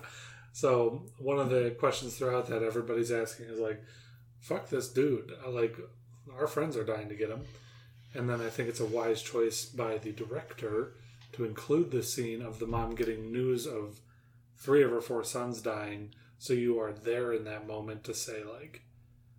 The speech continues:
it's not so easy as, uh, one for one, you know, what is the value of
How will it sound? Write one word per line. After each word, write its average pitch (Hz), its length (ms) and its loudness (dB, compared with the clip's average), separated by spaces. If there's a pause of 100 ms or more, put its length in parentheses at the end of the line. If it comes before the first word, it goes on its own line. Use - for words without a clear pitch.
(320)
it's - 180 -4
not 120 200 0
so 117 220 4
easy 120 380 6
as, 110 280 0
uh, 107 340 -2 (440)
one 131 380 0
for 120 200 0
one, 123 440 0
you 110 100 -4
know, 110 180 -2
what 120 220 0
is 117 180 -2
the 117 120 -2
value 113 600 -2
of 110 320 -2